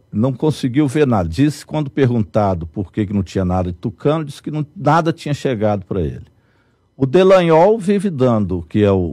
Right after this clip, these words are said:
o procurador, é, agora palestras, que ele inclusive cobra, contra o Lula, num PowerPoint ridículo,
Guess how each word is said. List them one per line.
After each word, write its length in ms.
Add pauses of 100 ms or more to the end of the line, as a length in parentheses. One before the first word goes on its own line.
(120)
o 260
procurador, 800 (540)
é, 140
agora 420
palestras, 840
que 180
ele 160
inclusive 420
cobra, 600 (400)
contra 340
o 40
Lula, 460
num 140
PowerPoint 800
ridículo, 720